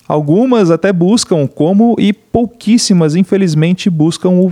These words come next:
os porquês, né? Que foi ju-, que é justamente o que faz de um profissional no mercado, seja lá qualquer área que ele atuar, inclusive na área de áudio,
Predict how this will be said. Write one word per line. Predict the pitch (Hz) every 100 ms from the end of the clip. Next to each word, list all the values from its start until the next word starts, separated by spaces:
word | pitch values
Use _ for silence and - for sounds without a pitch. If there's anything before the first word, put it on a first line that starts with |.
| 170 -
os | 175 -
porquês, | 208 196 - 151 - - _ _ _ -
né? | 113 117
Que | 110
foi | - 143
ju-, | 127 151 -
que | -
é | 156
justamente | 156 220 254 208 180 190 - 226
o | 220
que | 202 202
faz | - 156 151 131
de | 127
um | 139 143 _ _
profissional | 143 147 - 131 117 131 160
no | 123
mercado, | 113 - 117 180 175 104 - - -
seja | - 139 135
lá | 135
qualquer | 139 139 131 - 175 196
área | 143 175
que | 151 131
ele | 117
atuar, | - 107 135 151
inclusive | 139 180 147 117 131
na | 123
área | 110 101
de | 110 143
áudio, | 151 185 117